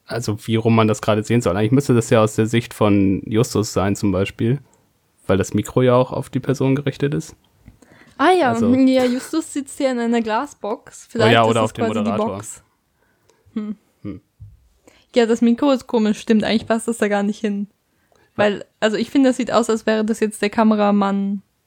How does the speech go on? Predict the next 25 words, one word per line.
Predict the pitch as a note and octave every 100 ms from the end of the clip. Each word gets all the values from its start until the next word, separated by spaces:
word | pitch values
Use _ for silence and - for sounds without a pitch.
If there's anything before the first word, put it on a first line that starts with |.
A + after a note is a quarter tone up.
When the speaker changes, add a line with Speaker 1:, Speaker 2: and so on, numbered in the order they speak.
| _ _ -
Speaker 2:
oder | G3+ G3
die | G#3
Kamerafrau. | G3+ G3+ G3+ G#3 G3 G3+ - - -
Speaker 1:
Ja, | A2+ B2+
da | A#2+
unten | C#3 D#3+
ist | D3+
ja | C#3
auch |
dieser | - B2+ A#2 A2 A2+ _ _ _ _ _ _ _
Stab | - - A2+ -
zum | - A2+
Bedienen | A2+ A2+ A#2+ C#3+
sozusagen. | E3+ F3+ F#3 F#3+ G3+ G#3 _ _ _ _ _ -
Speaker 2:
Mhm. | A#3 C4 - _ _ _ -
Speaker 1:
Hm. | G2+ G2+ _ _ _ _ _ _ _ _ _ _ _ _ _ -
Speaker 2:
Ja, | A3+ - G#3+ - -
<laughs> | C#4+ C#4 D4+ D4+ - D4 - -
gut. | B3 A3+ - - - - _
Speaker 1:
Jetzt | -
müsste | A2 -
man | G2+
Fernsehtechniker | - A2 A2 - G#2 A2+ A2 A2+
sein. | A#2+ B2+ - - - - _ _
Speaker 2:
Hm. | A3+ A3+ A3+